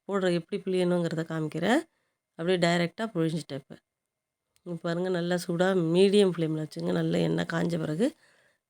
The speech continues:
மீடியம் ஃப்ளேம்ல வச்சுட்டு, ஓசை அடங்கணும்னா நம்ம பிரட்டி போட்டு எடுத்துட வேண்டியதுதான். இப்போ பாருங்க, இப்படி லைட்டா சுத்தி விட்டோம்னா எல்லா பக்கமும் ஒரே மாதிரி வெந்துரும். இப்போ ரெண்டு பக்கம் பிரட்டி விட்டுட்டு நம்ம எடுக்க வேண்டியதுதான்.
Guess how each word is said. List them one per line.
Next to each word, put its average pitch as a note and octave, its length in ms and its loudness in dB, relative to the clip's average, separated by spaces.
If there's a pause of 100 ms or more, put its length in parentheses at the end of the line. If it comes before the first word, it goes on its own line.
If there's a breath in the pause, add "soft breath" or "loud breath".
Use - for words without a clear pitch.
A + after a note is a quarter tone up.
(100)
மீடியம் A3 280 2
ஃப்ளேம்ல E3 360 0
வச்சுட்டு, E3+ 360 -6 (540)
ஓசை A#3 280 4
அடங்கணும்னா E3 460 2
நம்ம A3+ 200 2
பிரட்டி E3 320 -2
போட்டு D#3 240 -10
எடுத்துட E3 320 -8
வேண்டியதுதான். D3 440 -10 (680)
இப்போ E3+ 120 -14
பாருங்க, E3+ 260 2
இப்படி E3 180 0
லைட்டா E3 300 2
சுத்தி F3+ 320 -4
விட்டோம்னா F3+ 360 -2
எல்லா E3+ 200 2
பக்கமும் E3 380 -4
ஒரே D#3 180 -2
மாதிரி D#3 220 -4
வெந்துரும். D3+ 400 -8 (1700)
இப்போ F#3 180 -8
ரெண்டு E3+ 220 0
பக்கம் F3 280 -2
பிரட்டி E3 300 -2
விட்டுட்டு D#3+ 320 -10
நம்ம E3 220 -2
எடுக்க D3+ 220 -10
வேண்டியதுதான். - 440 -12